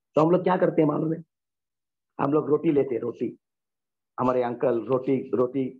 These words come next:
के लिए प्रार्थना करने के लिए बोलते हैं, लहू के लिए प्रार्थना करने के लिए।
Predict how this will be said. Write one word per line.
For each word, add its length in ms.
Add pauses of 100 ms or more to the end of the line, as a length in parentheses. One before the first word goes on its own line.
(320)
के 100
लिए 160
प्रार्थना 420
करने 260
के 100
लिए 100
बोलते 360
हैं, 480 (200)
लहू 180
के 120
लिए 140
प्रार्थना 400
करने 260
के 100
लिए। 100